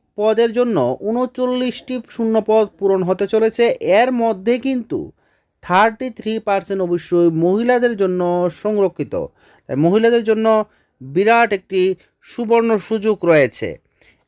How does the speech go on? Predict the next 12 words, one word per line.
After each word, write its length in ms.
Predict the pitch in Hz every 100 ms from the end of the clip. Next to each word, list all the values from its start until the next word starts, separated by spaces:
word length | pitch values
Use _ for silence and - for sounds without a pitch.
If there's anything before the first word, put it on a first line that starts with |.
| _
এখন 280 | 202 220 294
এক 140 | 285 277
নজর 300 | 277 277 262
দেখে 280 | 185 180 226
নেওয়া 220 | 262 247
যাক 380 | 156 110 104 107 _
এই 260 | 185 226 254 -
পদে 300 | 240 240 240
আবেদন 420 | 175 165 196 233
করতে 300 | 240 233 247
গেলে 220 | 240 240
প্রার্থীদের 680 | 233 175 160 - 170 175